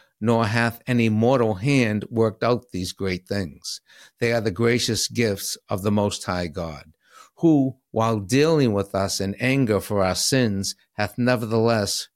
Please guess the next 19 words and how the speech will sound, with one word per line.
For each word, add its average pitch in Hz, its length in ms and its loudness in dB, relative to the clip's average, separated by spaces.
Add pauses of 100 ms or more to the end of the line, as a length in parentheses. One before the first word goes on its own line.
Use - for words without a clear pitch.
(280)
remembered 95 480 0
mercy. - 560 -6 (440)
It 131 140 0
has 135 160 0
seemed 160 320 0
to - 120 0
me 156 320 2
fit - 300 -2
and 113 140 -4
proper 143 520 -2 (400)
that 117 120 0
they 131 140 2
should 120 240 0
be 117 100 2
solemnly, 135 920 2
reverently, 98 800 0
and 98 200 -2
gratefully 110 500 -2
acknowledged 98 720 -4